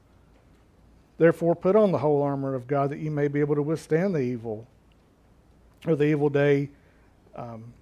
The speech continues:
having done all to stand firm. Stand therefore, having fastened the belt of truth, having put on the breastplate of righteousness,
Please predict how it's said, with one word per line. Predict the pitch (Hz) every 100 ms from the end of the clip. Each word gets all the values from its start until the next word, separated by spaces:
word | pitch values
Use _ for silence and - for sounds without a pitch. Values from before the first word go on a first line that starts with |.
| _
having | - 170 165 156
done | 147 151
all | 143
to | 135
stand | - 147 143
firm. | - 135 120 113 120 _ _ _ _ _ _ _ _ _ _ _ _
Stand | - 165 180 185
therefore, | 175 175 165
having | 160 156
fastened | 147 151 165 - 165 147
the |
belt | 131 147 139
of | 117
truth, | - 180 190
having | 180 143 135
put | 131 143
on | 131
the | 120 120 156 -
breastplate | 156 - - - 160 147
of | 131 120
righteousness, | 139 147 147 - 160 147 -